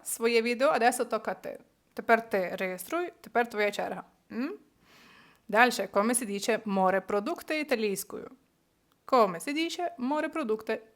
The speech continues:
е, in italiano? Три, due, uno.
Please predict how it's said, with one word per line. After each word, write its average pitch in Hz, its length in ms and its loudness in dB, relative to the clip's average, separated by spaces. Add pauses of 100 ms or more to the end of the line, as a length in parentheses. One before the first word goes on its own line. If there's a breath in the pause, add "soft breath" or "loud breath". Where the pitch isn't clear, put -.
е, 220 320 2
in 196 200 -4
italiano? 233 720 2 (3250)
Три, 202 360 0 (140)
due, 196 380 0
uno. 247 360 2